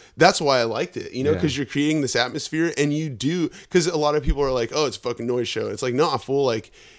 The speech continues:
Speaker 1: it is so easy to suck at doing
Speaker 2: Yeah.
Speaker 1: that," you know? And it's
Speaker 2: Yeah.
Speaker 1: anno-, it's annoying. And the same thing, dude. Yeah, you're right. It's like, it's really hard to fucking write something simple.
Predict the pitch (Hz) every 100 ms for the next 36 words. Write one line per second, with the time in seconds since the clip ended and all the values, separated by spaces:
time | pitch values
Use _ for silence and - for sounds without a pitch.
0 | _ - 143 127 - _ _ - 139 110
1 | - - 139 135 127 123 131 113 107 101
2 | - 107 - - 113 123 104 104 82 90
3 | - - 123 120 127 - 135 127 87 113
4 | 120 - 120 127 110 110 95 98 139 151
5 | 139 156 143 127 131 104 110 110 123 131
6 | 104 113 110 131 110 - 117 104 - -
7 | - - 131 160 175 160 180 214 131 -
8 | 110 110 107 107 - 127 123 117 - 120
9 | 104 92